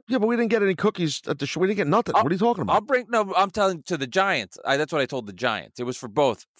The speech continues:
Speaker 2: both forms of media.
Speaker 1: <gasps> Oh, oh, oh, oh, oh. And you did play it on the show in the morning, right? I think you did.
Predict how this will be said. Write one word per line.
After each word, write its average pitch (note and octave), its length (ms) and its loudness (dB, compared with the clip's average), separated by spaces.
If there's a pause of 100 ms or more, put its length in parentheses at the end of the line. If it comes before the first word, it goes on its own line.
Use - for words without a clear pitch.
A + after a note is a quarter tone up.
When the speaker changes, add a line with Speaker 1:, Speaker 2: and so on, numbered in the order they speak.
(200)
Speaker 2:
both E3 200 4
forms A#2 320 -4
of G2+ 60 -12
media. F#2 400 -10
Speaker 1:
<gasps> - 40 -20 (1200)
Oh, C3+ 280 -8
oh, F#3 280 4
oh, D#3+ 460 2
oh, C3 260 2
oh. A#2+ 160 2
And E3 160 2
you G3 120 2
did A3 180 -2
play E3 200 2
it C#3 60 2
on B2+ 200 2
the A#2 80 -2
show C#3 260 2
in A#2 60 2
the A#2+ 60 2
morning, C3 280 2
right? A#2+ 160 2
I B2 80 0
think D3+ 180 -6
you G2+ 60 -2
did. C2 220 -8